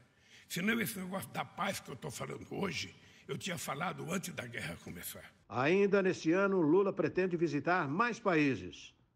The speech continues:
Speaker 1: Pretendo visitar a África, pretendo ir à Bélgica discutir a questão do ce-, o coselac, pretendo ir à África do Sul na reunião dos brics, pretendo participar do G vinte e pretendo visitar outros países,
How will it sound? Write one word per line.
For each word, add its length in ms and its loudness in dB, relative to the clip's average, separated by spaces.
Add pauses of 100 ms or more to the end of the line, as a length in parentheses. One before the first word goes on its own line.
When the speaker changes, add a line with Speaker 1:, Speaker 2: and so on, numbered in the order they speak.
(540)
Speaker 1:
Pretendo 440 -6
visitar 540 -8
a 240 -4
África, 260 -8
pretendo 560 -8
ir 100 -4
à 80 -4 (240)
Bélgica 640 -6 (440)
discutir 580 -4
a 60 -4
questão 420 -6
do 140 -6
ce-, 120 -2
o 540 -8
coselac, 680 -6 (420)
pretendo 420 -6
ir 60 -2
à 80 -4
África 200 -10
do 120 -8
Sul 240 -4
na 80 -2
reunião 360 -4
dos 220 -6
brics, 480 -4 (520)
pretendo 540 -6
participar 580 -8
do 140 -10
G 160 -4
vinte 560 -4 (460)
e 80 -4
pretendo 440 -6
visitar 460 -6
outros 380 -10
países, 580 -6